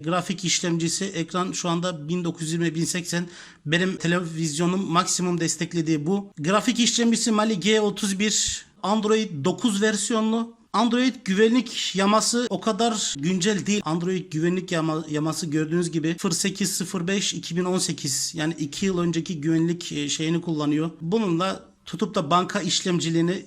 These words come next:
yapmazsınız diye düşünüyorum. Bununla zaten istediğiniz oyunu oynayıp, istediğiniz film izleyip, e, Netflix izleyeceksiniz.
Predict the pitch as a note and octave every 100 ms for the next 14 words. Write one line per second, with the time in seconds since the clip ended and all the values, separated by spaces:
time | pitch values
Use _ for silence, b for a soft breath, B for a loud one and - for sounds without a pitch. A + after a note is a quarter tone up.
0 | - D#3 E3 F#3+ F#3+ - D#3 C#3 C3+ C#3
1 | F3 E3+ E3+ E3+ D#3+ E3 E3+ D#3 D#3+ D#3+
2 | D#3 E3 - b b b b - G#3 -
3 | E3+ D#3 C#3+ D#3+ D#3 D3 C#3+ C3+ C3+ C3+
4 | E3 D#3+ D3+ D#3 D3 - D3+ C#3+ C3 C3+
5 | C#3+ C#3 - C3+ C3 C3 D3+ D3+ D3 C#3
6 | C3 B2+ A#2+ B2 C3 C#3+ -